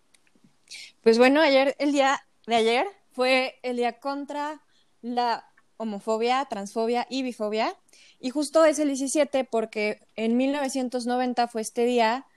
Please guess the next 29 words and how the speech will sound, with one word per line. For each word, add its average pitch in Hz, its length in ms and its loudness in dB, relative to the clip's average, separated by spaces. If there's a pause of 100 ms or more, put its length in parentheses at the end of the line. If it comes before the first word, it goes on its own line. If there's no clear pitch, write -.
(280)
en 214 120 -2
el 208 180 -2
que 202 160 2
la 196 240 4
oms 262 500 2
saca 208 720 0 (260)
la 208 180 2
homofobia 226 600 -2
como 196 420 -8
un 196 280 -4
trastorno 196 540 -4
mental. 190 480 2 (840)
Y 247 280 6
bueno, 202 220 2
este 214 180 -2
día 262 100 6
es 247 220 -4
muy 240 260 2
importante 254 640 0
porque 220 300 -4
México 277 640 -2 (180)
todavía 226 320 2
tiene 220 240 -6
muchísimo 269 920 -4
que 214 80 -8
avanzar 208 380 -4
en 214 140 -6
estos 208 300 -12
temas. 240 460 -2